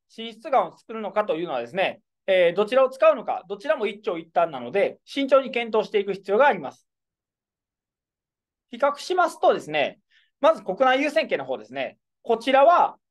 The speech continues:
えー、出願Aの中に出願Bで本来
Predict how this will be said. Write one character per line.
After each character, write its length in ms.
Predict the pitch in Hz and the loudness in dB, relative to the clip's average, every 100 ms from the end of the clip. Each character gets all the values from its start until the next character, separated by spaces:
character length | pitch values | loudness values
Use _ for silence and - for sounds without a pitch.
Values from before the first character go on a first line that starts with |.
| _ _ _ | _ _ _
え 260 | 214 196 185 | -2 -2 -2
ー、 20 | |
出 280 | 180 _ 381 | -8 _ -2
願 280 | 349 349 359 339 | 0 2 0 -4
A 40 | |
の 100 | 202 | -6
中 260 | 165 160 175 | -10 -6 -6
に 260 | 220 170 | -6 -10
出 280 | - _ 320 | -16 _ -4
願 320 | 311 311 302 | -2 -2 -2
B 280 | 220 320 247 | -2 -2 0
で 80 | 160 | 0
本 260 | 147 247 196 | 2 0 2
来 200 | 123 | -2